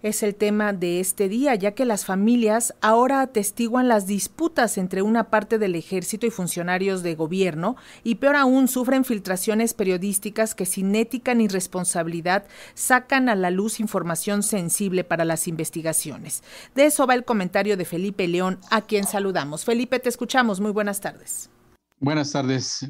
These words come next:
Speaker 2: Pues sí, la publicación de una columna y un hilo en la red Twitter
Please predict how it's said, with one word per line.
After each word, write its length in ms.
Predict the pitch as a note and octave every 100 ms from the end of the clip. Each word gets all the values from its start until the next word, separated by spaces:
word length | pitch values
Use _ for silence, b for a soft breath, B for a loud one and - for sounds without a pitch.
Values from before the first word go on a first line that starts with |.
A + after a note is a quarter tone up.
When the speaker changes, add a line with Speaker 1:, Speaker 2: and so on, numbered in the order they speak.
| -
Speaker 2:
Pues 160 | C3+ C3+
sí, 200 | G#3 G#3
la 200 | F3+ -
publicación 720 | D#3 D#3 D3 D#3+ - G#3+ G3+
de 60 |
una 220 | G3 F#3 -
columna 800 | C#3 C#3+ E3+ F3 F3 E3 E3
y 120 | B2 C3+
un 180 | D3+
hilo 260 | D#3 D3+ C#3+
en 80 | B2
la 100 | A2+
red 260 | B2 C3+ - _
Twitter 440 | D3+ D3 C3+ C3